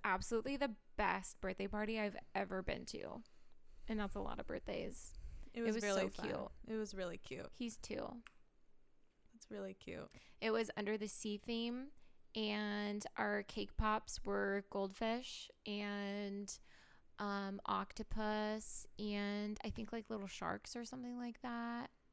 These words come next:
Speaker 1: Something else. I can't remember. It was, like, just everything about it was adorable.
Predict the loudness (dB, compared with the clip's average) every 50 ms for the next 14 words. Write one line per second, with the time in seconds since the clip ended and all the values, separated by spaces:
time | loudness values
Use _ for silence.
0 | -8 -4 -2 0 0 0 -2 -2 -2 -2 -2 -2 -2 -2 -4 -4 -4 -4 -4 -6
1 | -6 -6 -6 -6 -6 -6 -4 -4 -4 -4 -6 -8 -10 -16 -18 -18 -18 -18 -18 -18
2 | -18 -8 -2 2 4 4 4 4 2 0 -4 -6 -2 0 0 2 2 0 0 0
3 | 0 0 0 0 0 2 2 0 -2 -2 -2 -2 2 2 4 4 6 6 4 4
4 | 2 2 0 -2 0 0 0 2 4 4 4 2 2 0 0 0 0 0